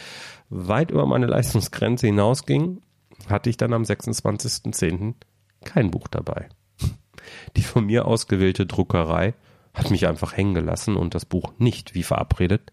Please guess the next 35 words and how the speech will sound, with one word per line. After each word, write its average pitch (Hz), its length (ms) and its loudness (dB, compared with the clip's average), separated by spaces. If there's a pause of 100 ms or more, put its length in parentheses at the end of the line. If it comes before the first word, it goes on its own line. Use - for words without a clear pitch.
(140)
geliefert, 131 400 2
obwohl 104 280 2
ein 80 80 -2
paar 80 120 -2
Tage 85 260 -2
Puffer 85 360 -4
waren. 78 220 -6 (1800)
Shit 147 280 0
happens. - 540 0 (580)
Die 117 100 4
Dinge 95 300 2
passieren 101 540 0
für 117 280 2
uns, 92 260 0
ging 92 180 0
mir 90 120 2
irgendwann 92 480 2
durch 90 140 0
den 92 120 -2
Kopf. 135 240 0
Auch - 200 0
so - 120 -2
ein 90 60 2
Satz, - 240 -2
den 90 140 0
ich 87 80 -2
dieses 90 320 -4
Jahr 90 120 2
gelernt 92 400 0
habe. 85 340 0 (1040)
Und 92 240 -6
ich - 120 -4
durfte 127 280 2
jetzt - 300 -2
zeigen, 135 420 0